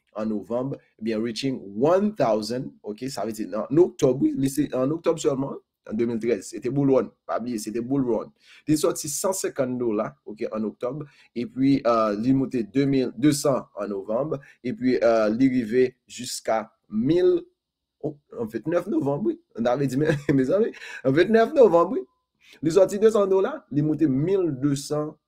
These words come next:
quarante-deux dollars. Ça, c'est bull run. Vingt-neuf novembre, mille deux cent quarante-deux dollars. C'était pour la première fois que Bitcoin t'a pas arrivé dans all-time high,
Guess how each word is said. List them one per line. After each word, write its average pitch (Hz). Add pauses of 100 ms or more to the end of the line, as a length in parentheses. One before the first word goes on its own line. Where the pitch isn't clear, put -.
quarante-deux 120
dollars. 101
Ça, -
c'est -
bull 117
run. 95 (160)
Vingt-neuf 143
novembre, 113 (220)
mille 139
deux 127
cent 117
quarante-deux 101
dollars. 98
C'était 110
pour 110
la 104
première 92
fois 113 (240)
que -
Bitcoin 110
t'a 104
pas 104
arrivé 101
dans 101 (180)
all-time 107 (100)
high, 104